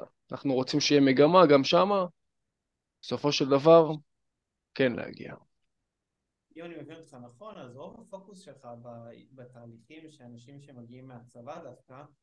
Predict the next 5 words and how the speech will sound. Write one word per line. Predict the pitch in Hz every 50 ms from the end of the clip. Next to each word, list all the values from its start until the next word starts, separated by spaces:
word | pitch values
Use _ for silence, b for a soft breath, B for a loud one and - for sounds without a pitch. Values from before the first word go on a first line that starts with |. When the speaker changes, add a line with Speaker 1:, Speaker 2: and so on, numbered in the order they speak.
| _ _ _ _ _ _ _ _ _ _ _ _ _ _
Speaker 2:
זה | - 117 113 120 117 127 127 127
הרבה | 127 127 127 127 139 151 160
באוכל, | 151 151 139 123 - 135 123 - - 170 180 208 226 233 _ _ _ _ _ _ _ _ _ _ _ _ _ _ _ _ _ _ _ _ _ _ _ _ _ _ _ _
אחר | - - - - 143 147 151 151
כך | 165 143 - -